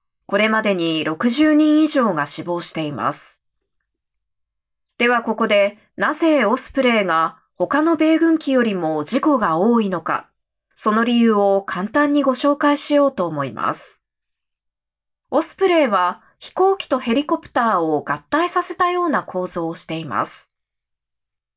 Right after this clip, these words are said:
飛行機のように左右に翼が広がっていますが、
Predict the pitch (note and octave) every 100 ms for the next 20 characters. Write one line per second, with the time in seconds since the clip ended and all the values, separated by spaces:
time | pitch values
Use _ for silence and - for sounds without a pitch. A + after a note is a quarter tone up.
0 | _ _ _ - - F#4+ G4 E4 D#4 C#4
1 | C4+ A#3 F#3+ E3+ D3+ - D#4 F#4 F#4 E4
2 | G#3+ - G3 A3+ B3+ B3+ B3+ C4 B3+ B3+
3 | C4+ B3+ B3+ A3+ F#3+ F3 F3+